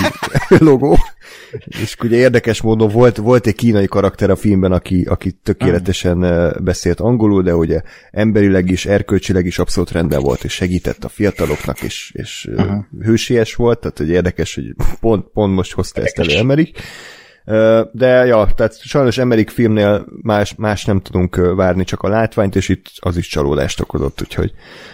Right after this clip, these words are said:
Speaker 1: ilyen
Speaker 2: Hm.
Speaker 1: szempontból nem, nem ajánlom senkinek ezt a filmet, viszont, ö, én továbbra is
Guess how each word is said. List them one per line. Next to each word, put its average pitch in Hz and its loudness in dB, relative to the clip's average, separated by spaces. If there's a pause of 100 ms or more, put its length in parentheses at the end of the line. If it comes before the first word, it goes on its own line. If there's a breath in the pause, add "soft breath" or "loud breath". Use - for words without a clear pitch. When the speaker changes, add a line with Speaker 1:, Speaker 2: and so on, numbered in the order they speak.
(180 loud breath)
Speaker 1:
ilyen 90 0
Speaker 2:
Hm. 80 0
Speaker 1:
szempontból 80 -2
nem, 85 -2
nem 92 -2
ajánlom 90 0
senkinek 95 -2
ezt - -6
a 101 -8
filmet, 123 -2
viszont, 135 -2
ö, 113 0
én 113 0
továbbra 110 2
is - -2